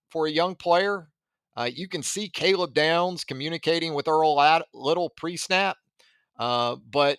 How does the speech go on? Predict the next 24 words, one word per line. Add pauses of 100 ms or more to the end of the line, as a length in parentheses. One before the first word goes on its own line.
(160)
it
just
worked
out
post-snap
where, (680)
uh,
Little
took
a
step
to
his
left (420)
when
the
receivers
kinda
switched, (440)
and
that's
all
it
took